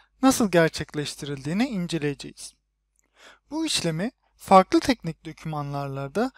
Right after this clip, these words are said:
gerçekleştirebilirsiniz. Ana hat şeması işlemlerini öncelikle birlikte gerçekleştirelim. Çizilmiş olan kabloları kontrol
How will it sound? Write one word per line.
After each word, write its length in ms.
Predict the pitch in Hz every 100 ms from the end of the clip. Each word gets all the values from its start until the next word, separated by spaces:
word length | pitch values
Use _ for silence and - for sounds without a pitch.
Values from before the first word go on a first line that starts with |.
| - _ _
gerçekleştirebilirsiniz. 1500 | 190 185 - - 156 - 214 226 190 165 - 151 135 - - _ _ _ _ _ _ _ _ - _ -
Ana 240 | 196 285
hat 100 | 302
şeması 520 | - 208 170 - 160 -
işlemlerini 760 | 160 - 156 143 139 139 180 269 _ _ _ _
öncelikle 560 | 240 214 151 143 - 190
birlikte 380 | 175 151 - 185
gerçekleştirelim. 960 | 185 165 170 - 160 - - 143 127 _ _ - - - _
Çizilmiş 560 | 175 160 196 277 -
olan 300 | 247 156 151
kabloları 680 | - 226 233 170 143 143 202 - _ _ _
kontrol 480 | 196 196 196 240